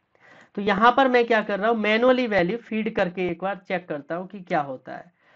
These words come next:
तो अगर मैंने वन थाउजेंड वैल्यू फीड की तो इसका मतलब है कि थ्री डिग्री टेम्परेचर के according वन थाउजेंड आ रहा है।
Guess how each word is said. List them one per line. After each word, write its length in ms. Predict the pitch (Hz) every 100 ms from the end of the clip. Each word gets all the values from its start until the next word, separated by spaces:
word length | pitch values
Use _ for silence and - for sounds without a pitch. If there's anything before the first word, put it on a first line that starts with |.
| _ _
तो 60 |
अगर 180 | 190 233
मैंने 260 | 247 240 254
वन 200 | 220 240 233
थाउजेंड 340 | 233 226 226
वैल्यू 240 | 214 208 202
फीड 340 | 208 190 175
की 140 | 175 214
तो 120 | 220
इसका 280 | 214 - 220
मतलब 380 | 202 196 190 180
है 140 | 208
कि 140 | 220 233 _
थ्री 200 | - 254
डिग्री 320 | 233 220 196 214
टेम्परेचर 540 | 214 185 180 185 190
के 180 | 175 175
according 380 | 160 165 180 208
वन 160 | 175 165
थाउजेंड 460 | 165 147 143 139
आ 120 | 127
रहा 140 | 131
है। 80 | -